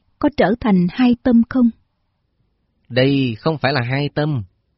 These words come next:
Speaker 2: Việc này chính xác. Chúng ta đích thực phải cảm niệm ân đức của Phật. Cảm niệm ân đức của Phật không phải là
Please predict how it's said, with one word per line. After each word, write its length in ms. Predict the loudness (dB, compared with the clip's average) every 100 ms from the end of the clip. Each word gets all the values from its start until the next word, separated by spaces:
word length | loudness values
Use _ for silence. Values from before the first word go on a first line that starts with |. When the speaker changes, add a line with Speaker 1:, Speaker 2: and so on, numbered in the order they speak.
| _ _ -4
Speaker 2:
Việc 260 | -2 0
này 360 | 0 0 0 0
chính 180 | -2 -4
xác. 300 | -2 -4 -6 -10 _ _ _ _ _
Chúng 180 | -4 -2
ta 160 | -2
đích 220 | 0 -4 -2
thực 220 | -2 -2
phải 460 | -2 0 2 0 -2 -2
cảm 260 | -2 0
niệm 260 | 0 0 0
ân 360 | -2 -2 -2 -4
đức 140 | -4
của 100 | -6 -2
Phật. 200 | -2 -2 _ _ _ _ _ _ _ -4
Cảm 240 | -2 0
niệm 180 | 0 0
ân 240 | 0 -2
đức 140 | -4 -6
của 120 | -6
Phật 300 | -2 -2 -2 _
không 220 | -8 -6
phải 160 | -2 -2
là 440 | 0 0 0 -2